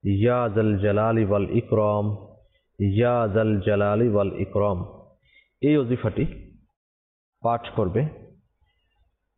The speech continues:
তিনশত বারো বার, ইনশাআল্লাহ আজ্জা ওয়া জাল। আশা করি তার বিবাহের বন্দোবস্ত হয়ে যাবে, ইনশাআল্লাহ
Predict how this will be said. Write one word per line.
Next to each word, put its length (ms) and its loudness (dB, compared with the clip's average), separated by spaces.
তিনশত 440 -2
বারো 300 0
বার, 320 -4
ইনশাআল্লাহ 680 0
আজ্জা 240 -2
ওয়া 160 0
জাল। 200 -2
আশা 220 -2
করি 240 0
তার 280 0
বিবাহের 440 0
বন্দোবস্ত 560 0
হয়ে 460 0
যাবে, 200 0
ইনশাআল্লাহ 680 -2